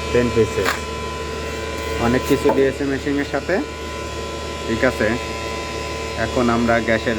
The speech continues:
বোতলটি সংযুক্ত করব। সংযুক্ত করার পরে আমরা ওয়েল্ডিং করব।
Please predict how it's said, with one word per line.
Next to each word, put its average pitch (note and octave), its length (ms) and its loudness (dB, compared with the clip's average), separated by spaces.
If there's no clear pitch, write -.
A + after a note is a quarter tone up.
বোতলটি A2+ 540 0
সংযুক্ত A2+ 560 0
করব। A#2+ 320 4
সংযুক্ত A2 600 0
করার A2+ 220 4
পরে A#2 220 2
আমরা G#2 540 0
ওয়েল্ডিং A2+ 440 2
করব। B2+ 340 4